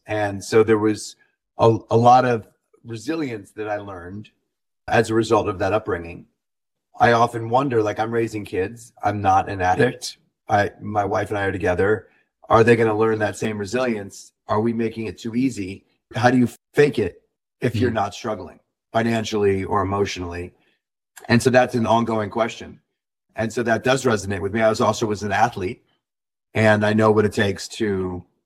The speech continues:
Speaker 1: you know, to get to the, to, to peak athletic form.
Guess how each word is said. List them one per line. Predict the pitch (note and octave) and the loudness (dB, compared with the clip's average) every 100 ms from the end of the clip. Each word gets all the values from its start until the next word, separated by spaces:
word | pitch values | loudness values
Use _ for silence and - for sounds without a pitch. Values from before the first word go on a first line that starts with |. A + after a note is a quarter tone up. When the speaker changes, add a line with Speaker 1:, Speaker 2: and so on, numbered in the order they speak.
| _ _ | _ _
Speaker 1:
you | A2+ | -2
know, | G2+ F#2 G#2+ | -2 -2 -6
to | A#2 | -2
get | G#2+ G#2 | 2 2
to | - G2+ | 0 -2
the, | F#2+ - | -2 -6
to, | - A2+ - | 0 0 0
to | - A2+ G2+ | -2 0 0
peak | - B2 A2+ A#2 | 0 2 2 4
athletic | G#2+ - G2 F#2+ | 2 2 0 0
form. | - G#2 F#2+ G#2+ | 0 2 2 2